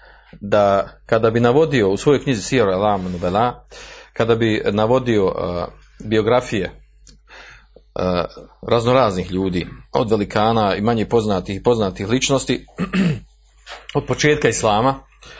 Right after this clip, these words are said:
do njegovog života, ako bi navodio nekakve događaje, na-, narod nastoji da sabere sve što je,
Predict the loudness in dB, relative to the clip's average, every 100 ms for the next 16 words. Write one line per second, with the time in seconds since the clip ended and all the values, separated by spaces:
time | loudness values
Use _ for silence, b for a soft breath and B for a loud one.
0 | -2 0 2 2 2 0 -4 -6 -2 2
1 | 2 2 0 -2 -18 B B B B B
2 | B B B 2 2 4 4 4 2 2
3 | 0 0 2 2 2 2 2 2 2 2
4 | 2 2 2 2 2 0 0 0 0 0
5 | 2 0 0 -2 -2 -4 -4